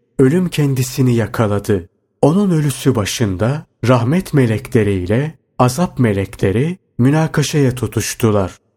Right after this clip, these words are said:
Rahmet melekleri şöyle diyordu: "O tevbe edip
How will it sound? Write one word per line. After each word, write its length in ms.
Rahmet 440
melekleri 560
şöyle 480
diyordu: 680
"O 180
tevbe 480
edip 340